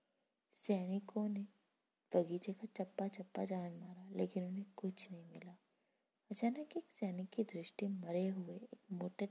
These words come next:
तगड़े अधखाए चूहे पर पड़ी। उसी चूहे से हल्की हल्की दुर्गंध आ रही थी।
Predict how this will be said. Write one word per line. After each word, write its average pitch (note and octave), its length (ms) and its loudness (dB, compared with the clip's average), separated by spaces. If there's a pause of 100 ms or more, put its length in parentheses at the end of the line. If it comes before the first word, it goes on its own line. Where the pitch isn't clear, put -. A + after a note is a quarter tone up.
(100)
तगड़े E3+ 300 0 (120)
अधखाए F3+ 440 -4
चूहे E3 340 -8
पर F3+ 200 -6 (100)
पड़ी। F#3+ 220 -8 (720)
उसी B3 200 2
चूहे F#3+ 340 2
से G#3 160 -8 (100)
हल्की F#3+ 320 -4
हल्की F#3+ 220 2
दुर्गंध E3+ 500 2
आ E3 120 -12
रही - 220 -14
थी। - 180 -16